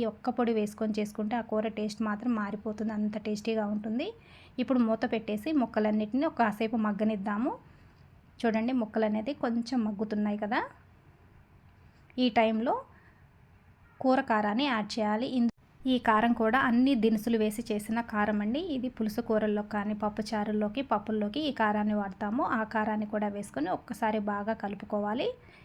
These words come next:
ఇలా కలుపుకున్న తర్వాత మనకి ముక్కలు మగ్గడానికి ఒక గ్లాసు, టీ గ్లాస్ అంత వాటర్ని యాడ్ చేయాలి. ముందుగానే పులుసు పోసామంటే మనకి ముక్కలు అనేవి ఉడకకుండా ఉంటాయి. అందుకే కొంచెం వాటర్ పోసి ముందుగా ఈ ముక్కలన్నీ ఉడకనివ్వాలి. అప్పుడు వాటర్ వేసుకోవడం వల్ల మనం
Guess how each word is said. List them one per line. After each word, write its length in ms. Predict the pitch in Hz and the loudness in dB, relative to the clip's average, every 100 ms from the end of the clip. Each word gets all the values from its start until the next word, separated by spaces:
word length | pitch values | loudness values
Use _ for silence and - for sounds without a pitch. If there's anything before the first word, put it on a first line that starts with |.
| - 240 | -4 2
ఇలా 120 | 247 233 | 2 2
కలుపుకున్న 400 | 220 208 233 233 214 | -4 -2 0 0 -2
తర్వాత 360 | 202 208 208 302 349 | -4 -4 -2 0 2
మనకి 260 | 247 240 302 | 0 -2 0
ముక్కలు 300 | 233 - 233 240 | 0 0 0 2
మగ్గడానికి 580 | 208 208 214 208 220 320 349 | 0 -2 -2 -2 -4 -4 -2
ఒక 100 | 240 214 | -2 0
గ్లాసు, 320 | 208 208 208 294 | 0 -2 -4 -4
టీ 80 | 233 202 | -2 0
గ్లాస్ 240 | 220 214 214 | -2 -2 -4
అంత 120 | 208 214 | -4 0
వాటర్ని 360 | 214 208 233 226 | 0 2 0 0
యాడ్ 160 | 214 - | -4 -4
చేయాలి. 280 | 208 208 247 240 | -4 -2 0 2
ముందుగానే 420 | 233 233 233 254 269 | 2 2 2 2 0
పులుసు 260 | 233 214 226 | -2 -2 -2
పోసామంటే 640 | 226 214 214 214 202 214 403 349 | -2 0 0 0 -4 -4 -2 -2
మనకి 240 | 220 277 240 | -2 0 0
ముక్కలు 300 | 233 - 226 | 0 0 2
అనేవి 260 | 220 220 254 220 | 2 0 0 0
ఉడకకుండా 460 | 208 - 214 214 233 | -2 -2 -2 0 0
ఉంటాయి. 340 | 208 208 208 269 220 | 0 -2 -4 -2 -2
అందుకే 300 | 220 214 294 247 | -2 -2 -2 -2
కొంచెం 260 | 233 247 220 | -2 -2 0
వాటర్ 280 | 208 202 220 214 | -2 -2 -4 -4
పోసి 240 | 214 302 285 | -6 -2 0
ముందుగా 320 | 233 233 392 539 - - - - | 0 0 -2 -4 -16 -20 -10 0
ఈ 40 | 240 | 2
ముక్కలన్నీ 460 | 220 - 226 220 269 277 | 2 2 2 4 2 2
ఉడకనివ్వాలి. 640 | 214 220 214 208 208 262 - | 0 0 0 0 0 0 0
అప్పుడు 220 | 226 247 262 220 | -2 0 0 2
వాటర్ 260 | 214 226 220 | 2 2 0
వేసుకోవడం 400 | 208 - 214 208 208 | -2 -2 0 0 0
వల్ల 180 | 233 311 | 0 2
మనం 160 | 254 | 0